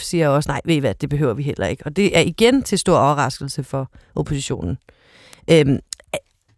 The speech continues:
Pia Olsen Dyhr har, har tidligere kommet til at skrive på sin Facebook-profil, øhm, at, øh, hun, der ikke er så mange, der ved det, men hun er faktisk ret god til at spille poker.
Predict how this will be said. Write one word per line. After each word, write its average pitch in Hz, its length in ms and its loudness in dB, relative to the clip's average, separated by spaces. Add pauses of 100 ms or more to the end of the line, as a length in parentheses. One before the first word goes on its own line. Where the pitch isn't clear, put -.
(240)
Pia 269 180 6
Olsen 226 280 0
Dyhr 311 120 4
har, 233 260 2
har 214 120 2
tidligere 269 420 2
kommet 220 300 0
til 208 120 2
at 220 100 6
skrive 208 220 2
på 185 60 -6
sin 160 160 -4
Facebook-profil, 156 880 -6 (260)
øhm, 151 540 0
at, 156 300 0
øh, 156 200 0
hun, 160 340 0
der 175 100 4
ikke 190 120 2
er 220 40 2
så 208 60 -2
mange, 196 200 0
der 208 60 0
ved 226 160 2
det, 160 240 -4
men 165 120 2
hun 170 140 2
er 170 40 0
faktisk - 440 -4
ret 196 160 -2
god 202 180 -2
til - 140 -4
at 151 100 -4
spille 185 240 -4
poker. 262 280 2